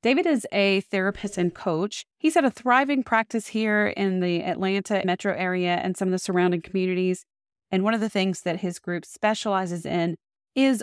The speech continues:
autistic individuals, families, couples. Also, I think it's important to add that David is neurodivergent himself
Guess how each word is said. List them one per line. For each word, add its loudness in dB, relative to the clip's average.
autistic -2
individuals, 0
families, 2
couples. 0
Also, 2
I -2
think 2
it's -2
important 2
to 0
add 0
that -2
David 2
is -2
neurodivergent -2
himself 0